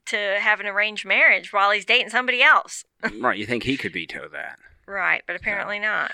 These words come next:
Speaker 2: So I think the realization is that the two of them are going to be alone, they're gonna be tackling life. If they're to stay together, they're doing it by themselves. So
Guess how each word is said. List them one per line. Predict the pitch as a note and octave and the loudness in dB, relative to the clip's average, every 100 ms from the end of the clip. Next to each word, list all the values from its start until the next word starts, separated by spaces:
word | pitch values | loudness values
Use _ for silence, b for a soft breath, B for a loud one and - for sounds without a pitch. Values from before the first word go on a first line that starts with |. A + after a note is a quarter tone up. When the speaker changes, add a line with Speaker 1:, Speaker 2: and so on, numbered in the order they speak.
| - | -8
Speaker 2:
So | - E3 D3+ - | 4 6 6 2
I | A2+ | -4
think | D3 | -2
the | B2 | 0
realization | B2+ B2 G#2 A#2+ A#2+ A#2+ G#2+ | 0 0 0 0 0 -2 -4
is | G2 - | -6 -4
that | G#2 G#2+ | -2 -2
the | G2+ | -4
two | - C3 A#2+ | -6 -2 0
of | F#2+ | 0
them | G#2 G#2 F#2+ - | -2 -2 -4 -8
are | G#2 F#2+ | -10 -8
going | F2+ G#2 G#2+ G#2+ G2+ | -6 -2 -2 -4 -8
to | - G2 | -8 -8
be | F#2 E2+ D#2+ D#2 D#2+ _ _ _ _ _ - | -6 -8 -8 -14 -18 _ _ _ _ _ -10
alone, | E3+ E2 D2 C2+ _ - _ _ | -8 -6 -10 -12 _ -20 _ _
they're | F#2 F#2+ | -8 -6
gonna | G2 G2 F#2+ | -6 -6 -6
be | G2+ | -8
tackling | G2 G2 F2+ - F2 E2+ E2 D2+ - | -4 -2 -2 -4 -12 -12 -12 -18 -8
life. | F#2+ F#2 F#2+ F2+ - - | 0 0 0 -8 -14 -4
If | A2+ - | -4 2
they're | B2+ | 2
to | A#2 | 2
stay | G#2+ A#2 G#2+ | 0 2 2
together, | F#2+ G#2+ G#2+ F2 D#2 - _ - | 2 0 0 -2 -8 -12 _ -4
they're | A2 | -2
doing | A2+ G2 | 0 -2
it | E2 | -2
by | E2 D#2 | -4 -4
themselves. | D2 - C2+ G1+ - - - _ _ _ _ _ _ - | -10 -16 -16 -16 -20 -20 -20 _ _ _ _ _ _ -4
So | B2+ B2+ B2 | 2 4 2